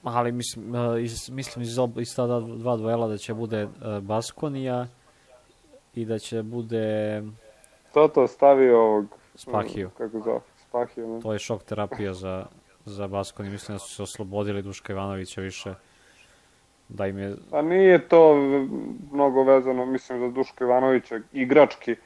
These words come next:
Speaker 2: Oni su prodali sve što valja, doveli su, mm,
Speaker 1: Fontekija,
Speaker 2: igrače koji im
Speaker 1: Vogina.
Speaker 2: ko-, ko-, nisu im, nisu im po-, nisu na istom nivou kao prošle sezone, čak su i ispod,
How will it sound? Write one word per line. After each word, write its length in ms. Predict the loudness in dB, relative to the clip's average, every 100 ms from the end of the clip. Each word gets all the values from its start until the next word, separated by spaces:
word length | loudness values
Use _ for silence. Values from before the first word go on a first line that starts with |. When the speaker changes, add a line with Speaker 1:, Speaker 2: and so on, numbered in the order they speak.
| _ _
Speaker 2:
Oni 200 | -2 0
su 140 | -2 -2
prodali 460 | 4 6 8 4
sve 220 | 4 2
što 200 | 2 2
valja, 300 | 6 8 8
doveli 400 | 8 8 8 6
su, 220 | 2 -2 -4 _ _ _ _ _ _ _ -10
mm, 320 | -4 -2 -2
Speaker 1:
Fontekija, 280 | -2 -2 4
Speaker 2:
igrače 320 | 8 8 6
koji 260 | 2 4 6
im 60 | 6
Speaker 1:
Vogina. 180 | 4
Speaker 2:
ko-, 160 | 2 2
ko-, 180 | -2 -10 _ _ _ _ _ _ _ _ _ _ _ _ _ _ _ _ _
nisu 500 | -6 0 0 0 0
im, 220 | 2 4 4
nisu 300 | 2 0 -2
im 160 | 0
po-, 180 | 4 4 4 -4 -2 0
nisu 280 | 0 -2 -2
na 80 | -2
istom 280 | -2 0
nivou 280 | 2 6 6
kao 200 | 6 2
prošle 280 | 4 -2 -2
sezone, 360 | -10 -2 0 2
čak 160 | -2 -2
su 160 | -8
i 240 | -2 2 2
ispod, 320 | 0 -8